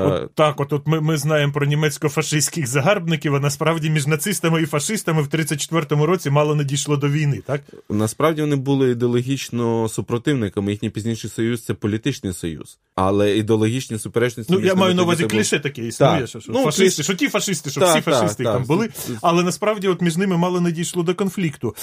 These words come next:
Speaker 1: у тридцять четвертому році, тобто Муссоліні стримав Гітлера.
Speaker 2: Так, головне — це була підтримка Італії, австрійської влади.
Speaker 1: Що ж змінилося у тридцять восьмому році, от коли, м, німецькі війська змогли увійти до, а,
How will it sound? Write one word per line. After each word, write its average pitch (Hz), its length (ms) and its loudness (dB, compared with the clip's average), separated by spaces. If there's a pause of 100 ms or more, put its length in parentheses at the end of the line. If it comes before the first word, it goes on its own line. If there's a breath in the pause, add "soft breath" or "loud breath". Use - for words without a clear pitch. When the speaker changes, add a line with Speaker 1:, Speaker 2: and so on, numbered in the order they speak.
(180 loud breath)
Speaker 1:
у 196 140 -8
тридцять 185 340 0
четвертому 165 500 -2
році, 240 260 -4
тобто 151 240 -2
Муссоліні 185 500 2
стримав 151 460 0
Гітлера. 170 480 -2
Speaker 2:
Так, 107 240 4
головне — 151 360 4
це 175 120 -4
була 147 200 4
підтримка 143 460 2
Італії, 131 540 4
австрійської 113 540 0
влади. 92 360 2 (680 soft breath)
Speaker 1:
Що - 220 -2
ж - 200 -8
змінилося 202 540 0
у 180 80 0
тридцять 180 380 -4
восьмому 139 480 0
році, 147 520 0
от 131 160 -8
коли, 131 300 -4 (380)
м, 127 240 0
німецькі 135 480 0
війська 120 380 -4
змогли 127 440 -2
увійти 104 540 -6
до, 107 340 -4 (600 soft breath)
а, 117 340 -2